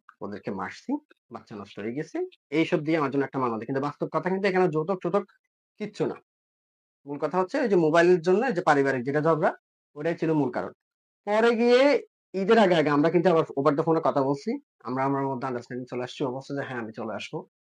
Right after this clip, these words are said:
আমার এসব আর ভাল লাগতেছে না, কোর্ট কাছারি, ডেইলি নাটক, এগুলো আমার ভাল লাগতেছে না।" আমি বললাম, "ঠিক আছে, চলে আসো।" বলে আমি নিজেই গেলাম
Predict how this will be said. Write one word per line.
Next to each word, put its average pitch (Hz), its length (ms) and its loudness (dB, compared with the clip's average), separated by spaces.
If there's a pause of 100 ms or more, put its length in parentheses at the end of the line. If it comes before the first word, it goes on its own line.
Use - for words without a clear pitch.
(260)
আমার 110 180 -16
এসব 113 200 -12
আর 104 80 -8
ভাল 113 160 -8
লাগতেছে 113 320 -10
না, 127 100 -8
কোর্ট 113 240 -12
কাছারি, 117 340 -10
ডেইলি 104 220 -10
নাটক, 117 280 -8 (460)
এগুলো 113 220 -6
আমার 110 180 -4
ভাল 107 140 -4
লাগতেছে 98 320 -12
না।" 104 60 -8
আমি 113 100 -6
বললাম, 120 160 -8
"ঠিক 139 140 -12
আছে, 139 160 -16 (380)
চলে 117 160 -6
আসো।" - 200 -14
বলে 117 160 -4
আমি 117 160 -2
নিজেই 123 260 0
গেলাম 147 200 0